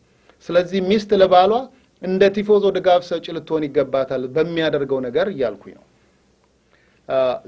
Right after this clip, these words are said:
ሌላው፣ ሌላው ልናገር የፈለግኩት ሐሳብ በተለይ ደግሞ፣ አ፣ ሚስት ለባሏ ዘውድ ናት ብቻ ሳይሆን፣ አ፣ ቅንቅንም እንዳትሆን የሚያበረታታና ምን ማድረግ አለባት እያልኩኝ የተናገርኩ ስለሆነ፣ አ፣ አራተኛው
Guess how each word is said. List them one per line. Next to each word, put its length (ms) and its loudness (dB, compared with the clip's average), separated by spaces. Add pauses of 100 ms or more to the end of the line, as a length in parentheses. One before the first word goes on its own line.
ሌላው፣ 460 4 (360)
ሌላው 320 4
ልናገር 500 -2
የፈለግኩት 600 -4
ሐሳብ 440 -6 (120)
በተለይ 400 -4
ደግሞ፣ 260 -4 (560)
አ፣ 80 -6 (220)
ሚስት 400 -10
ለባሏ 400 -4 (540)
ዘውድ 280 -6
ናት 240 -10 (280)
ብቻ 220 -8 (140)
ሳይሆን፣ 320 -8 (440)
አ፣ 100 -10 (720)
ቅንቅንም 420 -8 (140)
እንዳትሆን 600 -4 (100)
የሚያበረታታና 1080 -8
ምን 160 -6
ማድረግ 320 -6
አለባት 460 -6
እያልኩኝ 420 -8
የተናገርኩ 540 -10
ስለሆነ፣ 300 -6 (560)
አ፣ 100 -6 (100)
አራተኛው 640 0